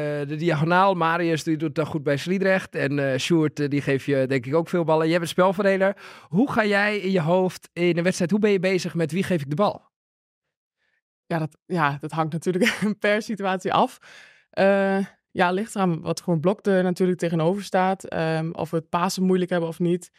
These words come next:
Speaker 1: Is dat het eerste
Speaker 2: Eh.
Speaker 1: waar je naar kijkt? Bijvoorbeeld klein blok, kleine blokkeerder tegenover een
Speaker 2: Eh,
Speaker 1: aanvaller?
Speaker 2: ja, eerst ga ik uit van ons eigen plan. Wat, wat willen wij graag spelen? Ehm,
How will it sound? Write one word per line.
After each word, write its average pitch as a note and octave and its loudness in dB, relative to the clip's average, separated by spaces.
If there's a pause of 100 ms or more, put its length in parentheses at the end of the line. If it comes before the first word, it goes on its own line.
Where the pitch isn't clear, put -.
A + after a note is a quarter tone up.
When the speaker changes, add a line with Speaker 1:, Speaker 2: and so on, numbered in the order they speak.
(160)
Speaker 1:
Is C#3 -4
dat F#3+ 4
het G3+ 2
eerste G3+ 4
Speaker 2:
Eh. G3 4
Speaker 1:
waar F#3+ 4
je F3+ 0
naar F3+ 0
kijkt? F#3+ 4
Bijvoorbeeld F3+ -2
klein F3+ 2
blok, E3+ 0 (120)
kleine E3+ 2
blokkeerder D#3+ 2
tegenover D#3 0
een D3 0
Speaker 2:
Eh, D#3 0
Speaker 1:
aanvaller? F3 2 (180)
Speaker 2:
ja, G3+ 2
eerst A#3+ -4
ga A3+ -6
ik G#3+ -8
uit G#3 -6
van G3+ -4
ons F#3+ 0
eigen G#3+ 0
plan. A3+ 2
Wat, F#3+ 0
wat F3 0
willen E3 0
wij D#3+ 2
graag F#3+ -2
spelen? G#3 0 (360)
Ehm, E3+ 0